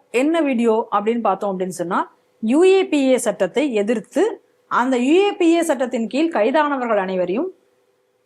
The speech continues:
சிறையிலிருந்து வெளியே விட வேண்டும், அதாவது நாடு முழுவதும் உள்ளவர்களுக்காக அப்படின்னு சொல்லி தமிழகத்துல இவங்க தொடர்ந்து அதற்காக மாநாடுகளை நடத்தி வந்தார்கள்.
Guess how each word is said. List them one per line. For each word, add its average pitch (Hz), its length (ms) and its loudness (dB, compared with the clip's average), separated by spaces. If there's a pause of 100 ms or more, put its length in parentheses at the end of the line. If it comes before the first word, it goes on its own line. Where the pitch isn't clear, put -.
சிறையிலிருந்து 269 680 0
வெளியே 240 300 2
விட 202 160 -2
வேண்டும், 175 560 -2 (320)
அதாவது 226 380 0
நாடு 269 400 2
முழுவதும் 247 560 -2
உள்ளவர்களுக்காக 175 880 -2
அப்படின்னு 214 320 -2
சொல்லி 240 540 -4 (480)
தமிழகத்துல 269 640 0
இவங்க 247 260 -2
தொடர்ந்து 220 420 -2
அதற்காக 190 480 -2
மாநாடுகளை 208 640 -2
நடத்தி 185 300 -6
வந்தார்கள். 175 580 -4